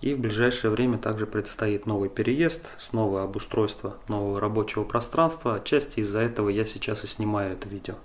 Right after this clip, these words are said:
До тех пор я все ролики монтировал при помощи программы Sony Vegas под виндой, но вот именно в этот период решил попробовать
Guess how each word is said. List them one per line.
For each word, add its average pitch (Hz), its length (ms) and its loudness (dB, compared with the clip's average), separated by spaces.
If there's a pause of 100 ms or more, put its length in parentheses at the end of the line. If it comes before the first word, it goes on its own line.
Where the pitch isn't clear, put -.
До 127 140 6
тех 139 180 4
пор 135 200 8
я 120 120 8
все 120 220 4
ролики 117 340 6
монтировал 110 640 4
при 107 120 2
помощи 110 440 2
программы 107 420 0
Sony 110 340 2
Vegas 170 300 2
под 127 160 6
виндой, 123 460 6
но 120 280 2
вот 110 300 2
именно 110 320 2
в 107 60 4
этот - 240 2
период 123 420 6
решил 104 380 2
попробовать 104 720 2